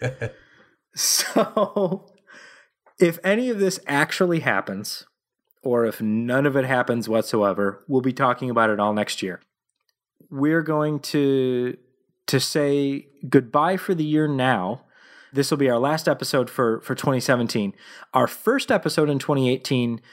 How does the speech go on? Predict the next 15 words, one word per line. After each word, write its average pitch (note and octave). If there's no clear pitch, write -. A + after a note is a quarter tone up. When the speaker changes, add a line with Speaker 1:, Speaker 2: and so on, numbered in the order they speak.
Speaker 2:
because C3+
our B2
<laughs> -
wonderful C#3+
editors A#2
are, A#2+
are B2+
taking B2+
a A2+
holiday, A2
much C3
deserved. G#2+
I B2+
mean, A#2
the, A2+